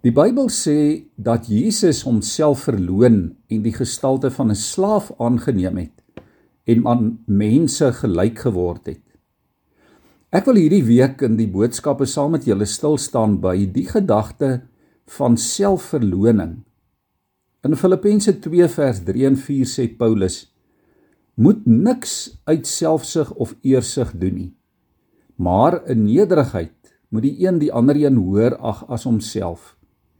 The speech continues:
Jy moenie net aan jou eie belange dink nie, maar ook aan die van ander." Liewe vriende, ons wil natuurlik almal wenners wees.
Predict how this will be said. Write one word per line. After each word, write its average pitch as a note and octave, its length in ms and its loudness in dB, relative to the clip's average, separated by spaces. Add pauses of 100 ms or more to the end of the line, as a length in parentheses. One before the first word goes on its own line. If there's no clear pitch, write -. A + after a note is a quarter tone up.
(420)
Jy D#3 140 6
moenie G#3+ 300 4
net E3+ 480 2
aan D3 180 2
jou C#3 280 2
eie G3+ 240 4
belange A2+ 480 4
dink F#2 320 -4
nie, E2 200 -10 (520)
maar G#2+ 260 -2
ook C3 220 2
aan G#2+ 220 0
die G2 340 -2 (420)
van G#2+ 240 -2
ander." F#2+ 560 -4 (1400)
Liewe G3+ 180 4
vriende, G#3+ 380 4
ons F#3 280 -2
wil G3 120 2
natuurlik E3 640 0
almal C#3+ 580 0 (220)
wenners A2+ 600 0
wees. - 480 -12